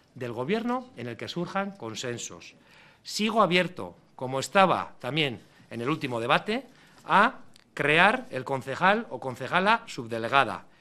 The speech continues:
con responsabilidades específicas en una materia. Compartir gobierno, compartir el cambio político, compartir responsabilidades y protagonismo. Sigo creyendo que es un buen instrumento para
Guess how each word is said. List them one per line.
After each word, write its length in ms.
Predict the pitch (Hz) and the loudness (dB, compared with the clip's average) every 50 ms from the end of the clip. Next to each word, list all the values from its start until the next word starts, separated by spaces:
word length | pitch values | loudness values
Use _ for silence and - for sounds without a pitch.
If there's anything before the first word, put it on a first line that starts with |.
| _ _ | _ _
con 180 | - 143 135 131 | -2 0 0 0
responsabilidades 800 | 135 135 - - 143 127 - 135 131 143 156 175 185 185 185 | 0 -2 -2 -4 -6 -6 -4 -4 -2 0 0 2 2 0 -2
específicas 800 | 160 - - - 123 - 196 185 - 190 - 214 226 - - - - - - - | -4 -6 -8 -10 -6 -6 -6 -6 -6 -4 -2 -2 -2 -2 -6 -12 -20 -20 -20 -12
en 160 | - 131 135 151 | -10 -6 -4 -2
una 160 | 165 170 165 | 0 0 0
materia. 500 | 143 120 - - 123 110 95 87 85 - - _ _ _ _ _ _ _ - - - - - _ | 0 -2 -4 -4 -6 -6 -6 -10 -12 -14 -18 _ _ _ _ _ _ _ -20 -20 -20 -20 -18 _
Compartir 600 | - 147 143 - - 135 123 - 185 202 220 214 | 0 0 2 4 4 2 2 2 0 -2 -2 2
gobierno, 600 | 180 170 147 135 156 156 139 123 104 92 85 78 - _ - - _ _ _ _ _ _ _ _ _ | 2 2 4 6 6 4 4 2 -4 -10 -12 -14 -16 _ -20 -20 _ _ _ _ _ _ _ _ _
compartir 680 | - 131 127 113 139 131 - 214 233 269 277 - - - | -8 -6 0 2 0 0 2 0 -2 -2 -2 -4 -10 -8
el 160 | 139 135 135 | -8 -6 0
cambio 440 | - 190 214 226 240 247 247 240 - | 2 2 4 4 2 0 0 0 -2
político, 640 | 131 120 131 143 139 - 107 101 - - 92 80 - _ _ - _ _ | -4 -2 -2 -4 -6 -8 -12 -14 -14 -14 -16 -16 -18 _ _ -20 _ _
compartir 560 | - 139 131 110 131 123 - - 185 196 202 | -4 -4 0 2 0 0 0 2 0 0 2
responsabilidades 1040 | 196 196 165 - - 135 120 - 135 120 127 131 156 185 196 226 240 233 - - - - | 2 0 -2 0 -2 -4 -2 -2 -4 -4 0 2 2 2 2 2 -2 -2 -6 -10 -14 -12
y 100 | 127 123 | -12 -8
protagonismo. 800 | - 123 110 - 117 104 113 123 151 147 - 113 95 87 82 - _ _ _ _ - - - - - _ | -8 -8 -4 -2 -2 0 2 2 2 0 0 -2 -8 -10 -12 -16 _ _ _ _ -20 -20 -20 -20 -14 _
Sigo 340 | - - 196 208 190 220 - | -4 0 0 2 2 2 2
creyendo 640 | 190 175 160 175 196 208 214 208 226 233 247 - - _ _ _ _ _ _ | 2 0 2 2 2 0 0 -2 -4 -6 -6 -10 -16 _ _ _ _ _ _
que 100 | - 170 | -2 -2
es 100 | 185 180 | 0 2
un 100 | 180 160 | 0 0
buen 140 | 151 147 143 | 0 0 -2
instrumento 760 | 131 - - 131 139 175 202 208 202 214 220 226 240 240 - - _ | -4 -4 -6 -4 -2 0 0 0 0 0 -2 -2 -2 -4 -8 -8 _
para 260 | 127 123 127 123 123 | -2 0 0 0 -2